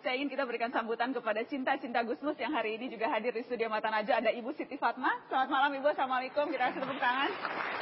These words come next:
Kemudian ada Mbak Inas dan juga ada Bisri Mustafa. Selamat malam, Ova. Selamat malam, Mbak Inas. Eh, saya mau ke Ibu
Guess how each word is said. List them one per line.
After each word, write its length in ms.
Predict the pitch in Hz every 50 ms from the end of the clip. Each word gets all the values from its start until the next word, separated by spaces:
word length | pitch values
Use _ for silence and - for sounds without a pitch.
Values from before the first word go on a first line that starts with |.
| - - - - -
Kemudian 320 | 311 285 285 285 294 285
ada 160 | 285 269 277
Mbak 220 | 285 269 269 269 311 294 294
Inas 280 | 277 311 339 453 571 - - - - - -
dan 140 | - 285 285 262 294
juga 160 | 269 294 277
ada 160 | 269 254 277
Bisri 320 | 254 285 294 - 269 294
Mustafa. 320 | 262 285 - - 269 269 302
Selamat 240 | 269 - 302 262 262
malam, 240 | 269 277 277 277 262 262
Ova. 180 | 277 302 302 285 285
Selamat 160 | 262 254 240
malam, 180 | 254 247 247 240
Mbak 120 | 240 240
Inas. 200 | 240 240 262 208 - - -
Eh, 300 | - - 262 277 285 294 277 294
saya 100 | - 349
mau 120 | 349 349 302
ke 80 | -
Ibu 160 | 285 294 262